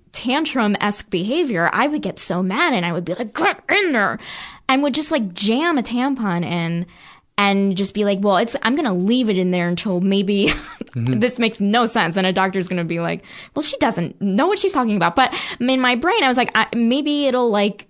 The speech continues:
Speaker 1: fix its way once it's in there." But of course it didn't. I, my muscles, I, I felt the pain, and of course my muscles would tense,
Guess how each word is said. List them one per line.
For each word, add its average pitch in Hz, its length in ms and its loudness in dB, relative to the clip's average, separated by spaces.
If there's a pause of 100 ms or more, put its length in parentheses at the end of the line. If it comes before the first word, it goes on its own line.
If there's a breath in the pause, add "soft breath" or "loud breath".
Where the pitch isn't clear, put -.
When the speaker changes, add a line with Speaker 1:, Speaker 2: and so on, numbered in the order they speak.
Speaker 1:
fix - 440 -6
its 202 260 -4
way 185 500 2
once 175 320 -2
it's 165 140 -8
in 196 160 0
there." - 260 -8 (280 loud breath)
But 208 80 -2
of 202 100 -6
course - 380 -4
it - 100 -10
didn't. 113 420 -8
I, 175 340 -2 (200)
my 170 360 -4
muscles, 240 640 0 (140)
I, 190 240 2
I 180 100 0
felt 254 220 -2
the 294 80 -2
pain, 269 400 -2 (300 loud breath)
and 208 100 0
of 190 80 -2
course 214 240 -2
my 170 140 -2
muscles 220 640 -2
would 202 360 -2
tense, 240 560 -6